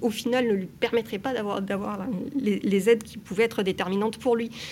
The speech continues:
Donc c'est, c'est quand même extrêmement sécurisant. Et, euh, ce qu'il faut savoir également, c'est qu'en fin de chantier, une fois que vous avez tout, euh, fait les travaux, procès verbal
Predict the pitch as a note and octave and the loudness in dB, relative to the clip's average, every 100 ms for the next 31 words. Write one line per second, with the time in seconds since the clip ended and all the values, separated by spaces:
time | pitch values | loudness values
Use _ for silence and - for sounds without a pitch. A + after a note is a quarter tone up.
0 | - - - G#3 - - A3 A3+ A#3 A#3 | -10 -8 -4 -4 -4 -4 2 4 4 2
1 | - - C4+ C4 B3+ - A3+ G#3 C4 - | 2 4 6 4 2 2 2 2 0 -2
2 | - - - - - G#3 G3+ G3 G3 G#3+ | -10 -12 -10 -6 6 8 8 6 2 -2
3 | A#3+ - A#3+ B3 A3+ G#3+ A3+ D4 D4 G3 | -2 2 6 6 6 6 6 4 2 -4
4 | - G3 - A#3 A#3+ - C4+ A3+ F#3 G3+ | -4 -4 -2 0 0 4 4 4 0 -2
5 | F3+ - D#4 F#4+ F#4 G#3+ G#3+ G#3+ G3 G3 | -4 -2 -2 -2 -4 -4 -2 -2 -2 -4
6 | F3 - - - - A3 G3 - G3 A3 | -4 -8 -8 -10 -2 0 0 0 -2 0
7 | D#4+ D#4 - - A#3 - A3 G#3+ G#3 A3 | 0 -2 -12 -10 -6 -2 0 2 2 4
8 | A3+ G#3 - | 4 2 -2